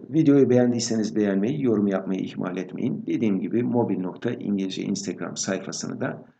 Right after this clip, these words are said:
e, takibe alırsanız oradan da gün içerisinde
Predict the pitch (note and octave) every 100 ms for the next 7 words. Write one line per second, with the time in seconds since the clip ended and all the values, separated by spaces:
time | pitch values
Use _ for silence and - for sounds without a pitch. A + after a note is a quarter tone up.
0 | _ - G2 G2 G#2 - - A#2+ G2+ G2
1 | F#2 A2+ A2 G#2+ - C#3 - - _ _
2 | D3 C#3+ G2+ F#2 F2+ G2+ C#3+ - - _
3 | - C3 - G2+ F#2 - F#2 G2+ -